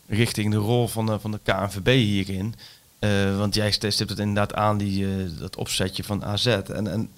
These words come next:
zij hebben best, je merkt wel dat Ajax heeft plannen ingediend, A Z heeft plannen ingediend.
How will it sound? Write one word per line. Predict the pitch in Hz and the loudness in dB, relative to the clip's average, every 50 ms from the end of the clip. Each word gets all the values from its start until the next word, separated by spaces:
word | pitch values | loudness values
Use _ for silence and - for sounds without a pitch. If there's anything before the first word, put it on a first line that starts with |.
| _ - | _ -4
zij | - 135 131 | 0 2 2
hebben | 131 113 107 - | 2 2 0 0
best, | 117 151 147 - - | 2 2 2 2 0
je | 123 127 | 2 2
merkt | 131 135 135 135 131 | 4 6 4 4 4
wel | 131 135 139 143 | 4 4 4 4
dat | 135 135 131 - - - | 4 2 0 0 -4 -4
Ajax | - 110 113 117 120 120 117 - | -2 0 0 2 0 0 0 -2
heeft | 117 - | -4 -4
plannen | - 123 117 117 120 117 | -2 -2 0 0 0 0
ingediend, | 117 113 110 120 123 120 - - - - - - | -2 -2 0 -2 -2 -2 -4 -8 -14 -16 -10 -6
A | 101 | -2
Z | 104 | 0
heeft | 110 110 - - | 0 -2 -2 -4
plannen | - 117 120 123 | -2 0 0 2
ingediend. | 120 113 107 117 117 | 2 2 0 0 -2